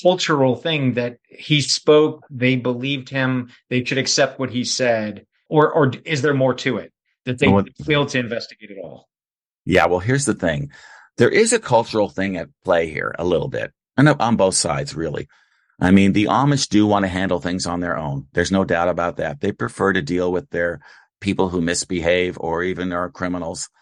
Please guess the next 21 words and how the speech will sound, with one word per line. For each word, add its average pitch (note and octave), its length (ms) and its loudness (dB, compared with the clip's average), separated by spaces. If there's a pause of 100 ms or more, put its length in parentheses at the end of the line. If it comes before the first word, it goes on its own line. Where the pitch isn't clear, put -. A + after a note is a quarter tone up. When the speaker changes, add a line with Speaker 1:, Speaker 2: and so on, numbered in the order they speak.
(320)
Speaker 2:
within G2+ 320 2
their F2+ 100 2
own F2+ 160 -2
ranks. D#2 340 -4
They, E2 140 -2 (180)
they F2 160 2
prefer F2+ 380 0
that. - 340 -6 (240)
They E2 160 0
feel E2+ 240 0
like D#2+ 220 -2
that's E2+ 280 -4
a E2 40 0
better D#2 320 0
way D#2+ 320 0
to D2+ 120 -10
deal D#2 260 -4
with D2 160 -6
such D2+ 240 -6
a D2+ 40 -2
problem. D2+ 480 0